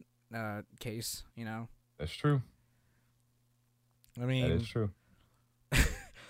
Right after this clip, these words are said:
Speaker 1: this, this, this so fucking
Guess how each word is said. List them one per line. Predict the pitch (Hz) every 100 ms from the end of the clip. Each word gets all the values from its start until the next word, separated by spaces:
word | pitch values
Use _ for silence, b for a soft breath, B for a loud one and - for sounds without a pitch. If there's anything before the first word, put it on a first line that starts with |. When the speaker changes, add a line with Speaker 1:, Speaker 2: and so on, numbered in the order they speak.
| B B B B _ _ _ _ _ _
Speaker 1:
this, | 151 139
this, | 165 160 -
this | 160 147
so | 165 147
fucking | 156 143 139 131 120 113